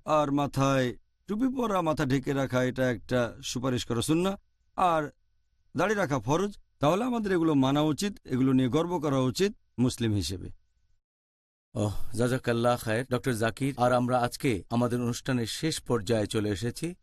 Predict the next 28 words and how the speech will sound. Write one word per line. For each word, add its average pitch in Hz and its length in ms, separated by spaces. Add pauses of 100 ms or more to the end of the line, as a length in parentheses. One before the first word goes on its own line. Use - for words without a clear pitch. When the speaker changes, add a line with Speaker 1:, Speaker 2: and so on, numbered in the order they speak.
(140)
Speaker 2:
আমার 151 240
ধারণা 127 460 (540)
আমরা 143 260
আজকে 139 380
আমাদের 131 320
নবীর 123 280
সুন্নত 151 400
সম্পর্কে 135 520
অনেক 156 360
কিছু 123 260
জেনেছি, 101 520 (400)
সুন্নতের 156 400
সংজ্ঞা 127 380
জেনেছি, 143 580
সুন্নত 160 340
জিনিসটা 147 440
কি, 156 320
আর 131 160
মুসলিমদের 165 600
কেন 139 260
সুন্নত 135 440
পালন 117 240
করা 123 200
উচিত, 107 340
বিশেষ 175 280
করে 160 240
এই 139 220
রহমতের 120 600